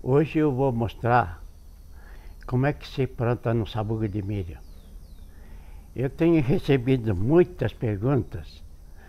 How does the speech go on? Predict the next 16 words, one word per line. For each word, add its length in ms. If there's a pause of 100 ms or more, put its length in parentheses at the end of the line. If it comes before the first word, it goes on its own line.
(300)
e 540 (560)
muita 480
gente 500 (920)
tá 100
achando 380
que 100
sabugo 480
de 100
milho 320
não 220
dá 160
certo. 480 (2000)
Tem 140
um 160
pequeno 520
segredo 720